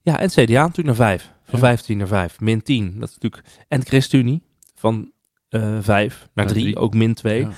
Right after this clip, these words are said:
Speaker 1: Dus je ziet dat natuurlijk, ja, P V V, N S C, B B B, het is duidelijk dat die, eh, vissen bij, eh, bij C D A en de ChristenUnie. En, ehm, ja, GroenLinks, P V N A, die vist dan bij D zesenzestig. Dat is heel duidelijk dat daar, eh,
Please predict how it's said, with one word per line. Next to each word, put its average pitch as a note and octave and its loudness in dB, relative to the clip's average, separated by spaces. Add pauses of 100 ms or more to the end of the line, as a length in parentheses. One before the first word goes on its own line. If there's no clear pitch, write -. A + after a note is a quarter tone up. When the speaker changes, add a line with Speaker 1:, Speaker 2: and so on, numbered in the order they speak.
(140)
Speaker 1:
Dus G#2+ -4
je G#2 -10
ziet C3+ 0
dat - -4
natuurlijk, B2+ -2
ja, C#3 -4
P - -4
V A#2+ 2
V, A2 -2
N A#2 -2
S - -10
C, A#2 -4 (240)
B A2 -2
B G#2+ -10
B, G#2+ -6 (320)
het - -16
is - -10
duidelijk A2+ 0
dat B2 -2
die, C3+ -8 (460)
eh, A2 -2
vissen A#2 0
bij, G#2+ -2
eh, G#2 -8
bij G#2+ -6
C G#2+ -4
D G#2+ -10
A G2+ 0
en G#2 -6
de G2 -8
ChristenUnie. G#2 -6 (680)
En, G2 -4 (140)
ehm, E2+ -4 (320)
ja, F2+ -4 (100)
GroenLinks, F#2+ -8
P F#2+ -4
V - -10
N F#2+ -10
A, F#2 -8
die G#2 -20
vist G#2 -14
dan G2 -10
bij F#2 -8
D F2+ -8
zesenzestig. F#2+ -6
Dat - -20
is - -20
heel E2 -10
duidelijk - -12
dat E2+ -18
daar, A2 -16
eh, - -20